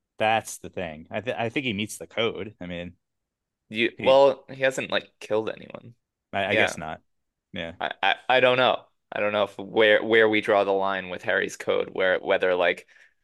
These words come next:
Speaker 2: an abusive drug dealing husband fits
Speaker 1: I
Speaker 2: the code.
Speaker 1: will, I will email James Remar right now and ask him
Speaker 2: Yeah.
Speaker 1: what
Speaker 2: Can you let, can you
Speaker 1: Yeah.
Speaker 2: ask him?
Speaker 1: I will.
Speaker 2: We
Speaker 1: I
Speaker 2: need
Speaker 1: will.
Speaker 2: a, we need a paper copy of this code.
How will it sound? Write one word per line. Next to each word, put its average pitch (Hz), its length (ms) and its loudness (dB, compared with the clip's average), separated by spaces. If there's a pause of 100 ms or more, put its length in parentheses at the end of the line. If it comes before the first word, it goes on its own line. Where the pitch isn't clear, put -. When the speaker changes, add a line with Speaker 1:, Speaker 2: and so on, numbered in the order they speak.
(140)
Speaker 2:
an 110 100 0
abusive 101 640 0 (640)
drug 101 240 2
dealing 95 300 2
husband 90 640 -6 (680)
fits - 260 2
Speaker 1:
I - 20 0
Speaker 2:
the 113 80 2
code. 113 360 4
Speaker 1:
will, 104 240 -4 (360)
I 107 100 0
will 107 160 0
email 98 360 0
James 92 420 -4
Remar 85 540 -8
right 82 180 -8
now 85 400 -12
and 85 100 -12
ask 85 240 -10
him 90 280 -12 (520)
Speaker 2:
Yeah. 110 200 0 (120)
Speaker 1:
what 92 80 -8
Speaker 2:
Can 123 140 -2
you 131 120 0
let, 123 200 2
can 135 140 -6
you 123 80 2
Speaker 1:
Yeah. 117 80 2
Speaker 2:
ask 120 140 -4
him? 123 140 -6 (760)
Speaker 1:
I 123 60 0
will. 151 280 0 (260)
Speaker 2:
We 135 140 2
Speaker 1:
I 139 60 4
Speaker 2:
need 156 100 4
Speaker 1:
will. - 20 8
Speaker 2:
a, 127 300 2
we 131 120 0
need 147 140 2
a 127 40 -2
paper - 360 -2
copy 98 400 -6
of 85 100 -8
this - 180 -8
code. - 360 -4